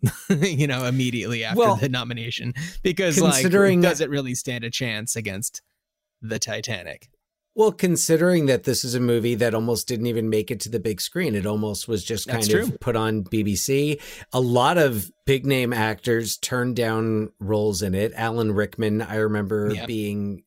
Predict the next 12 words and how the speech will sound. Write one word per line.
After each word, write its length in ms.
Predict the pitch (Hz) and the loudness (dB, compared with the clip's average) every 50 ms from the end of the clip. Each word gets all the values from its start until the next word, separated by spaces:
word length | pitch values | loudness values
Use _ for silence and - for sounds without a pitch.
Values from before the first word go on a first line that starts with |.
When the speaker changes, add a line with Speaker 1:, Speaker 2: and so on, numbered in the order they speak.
| _ _ _ | _ _ _
Speaker 2:
being 220 | 123 113 107 104 | -6 -4 -2 -2
among 300 | 98 101 98 95 95 95 | -2 -2 -2 -2 -2 -2
them, 180 | 101 107 120 - - - - - - - - - _ _ _ - | 0 -2 -2 -4 -8 -14 -20 -20 -20 -20 -20 -20 _ _ _ -6
and 520 | 123 123 123 123 123 127 131 135 131 127 - - | -4 -2 -2 0 0 0 0 -2 -2 -4 -4 -2
it 180 | - 175 170 | -2 -2 -2
wasn't 440 | 139 123 127 123 113 147 151 139 - | 0 0 0 0 0 0 -2 -2 -2
expected 880 | 156 131 101 - - - - 110 107 - - - 123 120 120 110 131 - - _ _ _ | -4 -4 -2 -4 -6 -4 -4 -4 -6 -6 -4 -4 -2 -2 -2 -4 -6 -10 -12 _ _ _
to, 580 | - - - 120 117 117 117 120 123 127 127 - | -8 -6 -4 -2 -2 -2 -2 -2 -4 -6 -8 -8
to 180 | - - 139 123 | -8 -10 -6 -4
do 160 | 143 190 233 | -2 -2 -2
that 180 | - 151 85 | -2 -4 -4
well. 260 | 90 95 82 - - | -6 -8 -8 -8 -12